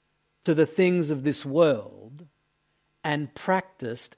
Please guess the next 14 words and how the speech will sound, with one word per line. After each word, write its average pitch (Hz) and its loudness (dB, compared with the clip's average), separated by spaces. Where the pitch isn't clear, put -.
extraordinary 139 -6
generosity. 127 -8
Living 156 -2
lives 139 4
with 131 -4
everything, 160 0
where 131 2
everything 196 -2
is 196 2
understood 135 -2
as 120 -4
belonging 123 -2
to 165 -12
Jesus. - -8